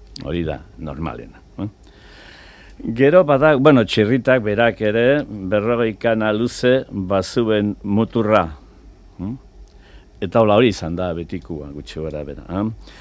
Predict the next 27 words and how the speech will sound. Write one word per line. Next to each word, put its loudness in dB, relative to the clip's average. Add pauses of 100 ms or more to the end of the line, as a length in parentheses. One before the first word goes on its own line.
(380)
Gero 4
gerra 0
horian, -4
gerra -6
ondorenian 0
ere 2
beste -2
bat, 4
Michelenak 4
adibidez 2
erabiltzen 0
duena 0
ere 0
bost 0
metro 0
ditu -2
luzeran, 2 (100)
hori -2
ere -2
sartu -8
zan. -8 (640)
Gaur 2
egun 0
zera -4
hundik -8
ez -8
duena. -6